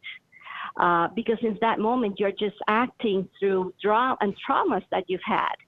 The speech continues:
and even, uh, you know, lessons or things that your parents have told you, that society have told you. So you keep on living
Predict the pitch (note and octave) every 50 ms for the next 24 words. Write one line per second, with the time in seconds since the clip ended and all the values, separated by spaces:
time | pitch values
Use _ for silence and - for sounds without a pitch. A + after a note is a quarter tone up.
0 | _ - - - - - - - A3 - - B3+ B3+ A3+ B3 C4 C4 B3+ C#4+ D4+
1 | - A3+ A3 G#3+ G#3 G#3 G3+ G3 - - _ _ _ _ - - D4 C#4 A3 G3+
2 | G3 - - A#3 B3 B3+ C4+ C4+ - - G3+ F#3+ F3+ F3+ F3 - G3+ F#3+ F#3 F3+
3 | F#3 F#3+ F#3+ - C4 B3 B3 B3 - A#3+ A3+ G#3+ G#3+ G#3+ A3 - A#3 A3 A3 G#3+
4 | G#3+ - A3 G3+ - - - - B3+ B3 B3 A#3+ A3+ - F3 F3 F3 E3+ D#3+ F3+
5 | F#3 F3+ - - G#3 - - - A3 A#3 A#3 A3+ A3+ A3+ A#3 G#3+ G#3 - - -
6 | A#3 A3+ A#3 - - F#3+ - - A3+ A3+ A#3+ B3 _ - D4 - - C#4 B3+ A#3
7 | G#3 G3 F#3+ A3 A3+ G#3+ A3 G#3+ G3+ G3